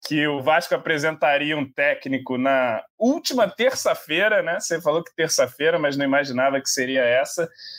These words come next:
E, finalmente, é, encerra essa agonia, né, que a gente já vivia. Acho que esses dias foram muito angustiantes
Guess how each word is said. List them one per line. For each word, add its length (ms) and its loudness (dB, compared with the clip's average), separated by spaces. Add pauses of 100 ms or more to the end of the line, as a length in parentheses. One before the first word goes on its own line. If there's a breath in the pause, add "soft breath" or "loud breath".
(360 loud breath)
E, 480 2
finalmente, 720 0 (500)
é, 560 2 (180)
encerra 540 0
essa 220 -2
agonia, 560 2
né, 180 0
que 120 -4
a 40 0
gente 400 -2
já 180 2
vivia. 580 0
Acho 140 -2
que 60 -6
esses 320 0
dias 260 2
foram 240 0
muito 380 0
angustiantes 800 2